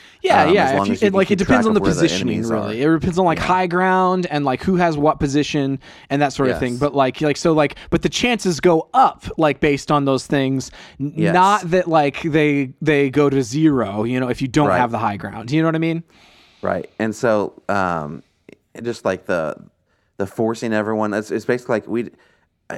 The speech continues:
Speaker 2: it's kinda like you have to just, at that point, w-, kill everyone, like, win as fast as possible. It's, like, all about speed,
Speaker 1: <laughs>
Speaker 2: which is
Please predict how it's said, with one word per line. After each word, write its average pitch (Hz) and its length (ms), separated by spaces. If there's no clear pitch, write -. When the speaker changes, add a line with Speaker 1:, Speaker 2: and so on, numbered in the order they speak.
Speaker 2:
it's 113 140
kinda 123 160
like 117 160
you 113 140
have 123 100
to - 80
just, 98 240
at 104 140
that 123 160
point, 113 260
w-, 104 200
kill 127 360
everyone, 110 320
like, 107 220
win 117 340
as 113 180
fast 107 320
as 92 120
possible. 101 340
It's, - 140
like, 104 180
all 123 80
about 101 200
speed, - 300
Speaker 1:
<laughs> - 580
Speaker 2:
which 202 220
is 202 180